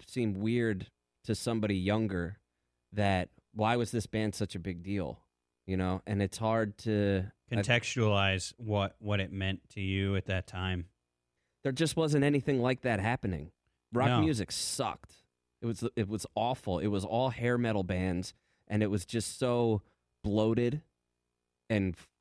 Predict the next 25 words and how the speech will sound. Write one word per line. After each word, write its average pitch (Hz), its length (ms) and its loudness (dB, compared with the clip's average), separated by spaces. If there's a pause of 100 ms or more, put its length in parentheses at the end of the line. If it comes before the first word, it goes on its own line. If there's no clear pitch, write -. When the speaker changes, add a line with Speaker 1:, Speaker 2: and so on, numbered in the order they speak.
(600)
Speaker 1:
fake - 500 0
and 113 140 0
corporate, 135 640 -2
and 113 120 2
you 117 80 4
had 117 160 2
all 117 200 2
of 123 100 -2
these 110 180 -2
really 113 200 0
crappy 107 440 -4
bands 101 440 -2
that 95 140 -2
were 98 100 2
making 95 340 0
music, 95 460 -2
and 87 120 -4
you're 85 120 -4
like, 80 280 -6
"All 117 140 -4
of 110 60 -4
these, 98 160 -8 (240)
these 120 100 -14
bands - 260 -8
suck." - 540 -10